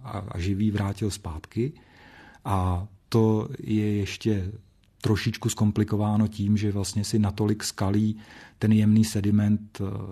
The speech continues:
na dně té jeskyně, že se zpátky vlastně vrací díky vodící šňůře a pohmatu,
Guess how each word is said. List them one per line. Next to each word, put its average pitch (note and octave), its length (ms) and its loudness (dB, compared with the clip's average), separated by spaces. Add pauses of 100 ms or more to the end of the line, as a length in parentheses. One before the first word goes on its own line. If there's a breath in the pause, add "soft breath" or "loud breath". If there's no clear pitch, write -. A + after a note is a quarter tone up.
(180)
na G2 220 -2
dně G#2+ 220 4
té G#2+ 220 -2
jeskyně, G#2 440 0
že G2 100 -4
se A2 120 -4
zpátky - 460 -8
vlastně G2+ 320 -2
vrací F#2+ 400 -4
díky G2 320 -4
vodící G2 440 -4
šňůře G2 400 -4
a G2 60 -2
pohmatu, F#2 640 -2